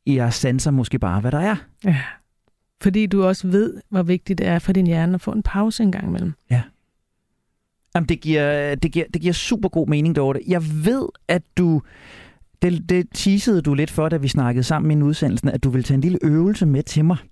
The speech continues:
Speaker 2: Ja.
Speaker 1: Og det, det er jo lidt, det er jo lidt spændt på, hvad det er, jeg skal
Speaker 2: <laughs>
Speaker 1: udsættes for. Øh, øh, øh, så, så, øh, ja, altså, her er vi. Vi har ti minutter tilbage. Øh, I'm all yours.
Speaker 2: Det er godt,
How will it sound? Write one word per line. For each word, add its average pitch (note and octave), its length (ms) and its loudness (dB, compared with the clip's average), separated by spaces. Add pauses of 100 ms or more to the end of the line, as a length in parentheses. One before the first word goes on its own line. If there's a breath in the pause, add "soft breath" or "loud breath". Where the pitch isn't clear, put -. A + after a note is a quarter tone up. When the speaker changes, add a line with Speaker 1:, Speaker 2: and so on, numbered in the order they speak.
(500 loud breath)
Speaker 2:
Ja. F#3 280 2
Speaker 1:
Og - 120 0
det, F#3+ 240 0
det E3+ 60 4
er G#3 60 2
jo B3+ 80 2
lidt, E3 220 0
det F#3 60 2
er - 20 4
jo B3 60 2
lidt F#3 140 0
spændt F#3+ 280 -4
på, F3 160 2
hvad - 120 4
det C#3+ 80 2
er, D#3 60 2
jeg C#4 100 4
skal - 180 2
Speaker 2:
<laughs> - 40 4
Speaker 1:
udsættes G3 360 0
for. C#3+ 340 -2
Øh, C3+ 420 0
øh, B2+ 440 2
øh, A#2+ 420 0
så, - 280 -2
så, - 200 -2
øh, A#2+ 400 0 (720 loud breath)
ja, F#3 220 2 (140)
altså, D3+ 460 0 (280)
her F#3+ 220 4
er D3+ 160 2
vi. G#3+ 120 0
Vi F3 120 0
har D#3+ 80 2
ti G#3+ 180 -2
minutter F3 260 2
tilbage. F3 600 0
Øh, D3 360 2 (680)
I'm C#3+ 140 2
all C#3 200 0
yours. G#2 320 -2 (1000 soft breath)
Speaker 2:
Det A#3 60 4
er G#3 140 0
godt, G#3 180 0